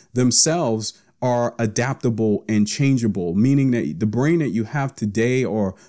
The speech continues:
the way that you're thinking and, and the way that it functions actually changes over time. And so when we know that, then we can have a more of a growth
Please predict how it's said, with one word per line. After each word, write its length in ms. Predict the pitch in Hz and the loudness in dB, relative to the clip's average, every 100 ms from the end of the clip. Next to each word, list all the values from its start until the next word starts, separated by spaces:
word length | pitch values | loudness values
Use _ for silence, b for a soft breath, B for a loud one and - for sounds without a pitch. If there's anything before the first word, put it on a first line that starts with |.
| B | B
the 60 | 104 | -4
way 280 | 98 117 143 | 0 0 2
that 160 | 143 | 0
you're 260 | 110 120 104 | 0 0 -2
thinking 580 | - 135 139 139 135 117 | -4 -2 0 0 0 0
and, 240 | 104 104 | 0 0
and 220 | 104 101 | 0 0
the 80 | 101 | 0
way 240 | 95 117 | 0 0
that 180 | 135 127 | 0 0
it 140 | 104 - | -2 -4
functions 580 | 123 131 135 135 131 - | -2 -2 0 0 -2 -2
actually 420 | 127 139 - 143 | -8 -6 -2 0
changes 600 | 113 - 139 135 131 123 - b b | 0 -2 0 2 0 -2 -6 b b
over 640 | 127 131 117 120 117 110 b b b | 0 0 0 -2 -2 -4 b b b
time. 680 | - - 180 117 65 55 - b b b - | -8 -2 -2 -2 -4 -10 -16 b b b -4
And 160 | 127 | -2
so 140 | 120 139 | 0 0
when 300 | 123 127 135 | 2 0 0
we 460 | 185 208 208 156 _ _ - | 2 4 2 -2 _ _ -2
know 380 | 120 147 254 196 | 2 2 2 0
that, 360 | 95 78 87 | -2 -6 -10
then 260 | 127 135 135 | -4 0 2
we 100 | 170 | 0
can 180 | - 131 | -2 -6
have 240 | 127 120 | -4 -2
a 100 | 113 | 0
more 380 | 107 117 117 117 | 0 0 0 -2
of 140 | 110 101 | -4 -4
a 100 | 98 | -4
growth 640 | 85 98 151 262 254 - | -4 -4 -2 -2 -4 -10